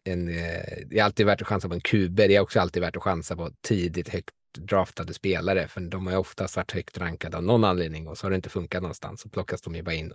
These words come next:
om och om igen, och någon hoppas att få fart på dem. Eh, så dyker de upp på de här listorna år efter år, och så tänker man, "Nej,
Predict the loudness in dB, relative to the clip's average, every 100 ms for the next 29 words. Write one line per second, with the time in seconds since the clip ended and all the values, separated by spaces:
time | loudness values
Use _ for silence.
0 | _ -8 -6 -6 -6 -4 0 0 0 -2
1 | 0 0 -2 -2 -6 -6 -10 -14 -12 -10
2 | -10 -8 -8 -8 -12 -14 -12 -12 -12 -14
3 | -2 2 4 4 6 4 2 0 0 -2
4 | -4 -4 -4 -4 -6 -6 -4 -2 -4 -4
5 | -4 -4 -4 0 0